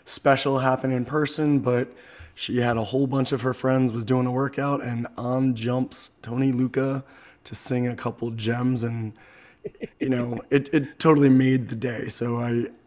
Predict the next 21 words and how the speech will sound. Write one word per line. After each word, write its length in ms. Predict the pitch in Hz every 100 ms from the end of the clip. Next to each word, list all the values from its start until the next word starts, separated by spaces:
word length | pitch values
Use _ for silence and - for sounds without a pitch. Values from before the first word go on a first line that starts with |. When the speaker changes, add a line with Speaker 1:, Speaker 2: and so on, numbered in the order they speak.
| -
Speaker 1:
just 220 | 127 -
wanna 220 | 135 123
thank 460 | 117 - 147 143 -
you 220 | 135 135
for 220 | 127 120
that, 380 | 120 131 135 131
and, 300 | 120 117 117
uh, 280 | 113 110 110 - -
Speaker 2:
<laughs> 480 | 123 - 131 - _
Speaker 1:
you 260 | 113 113 117
taking 340 | 113 131 123
that 160 | 123 123
time 340 | 123 120 135
to, 480 | 131 120 120 117 117 - - - - _
again, 180 | 156 170
you 120 | 156
didn't 180 | 151 147
have 180 | 143 135
to 100 | 131
do 180 | 131 131
it. 220 | 147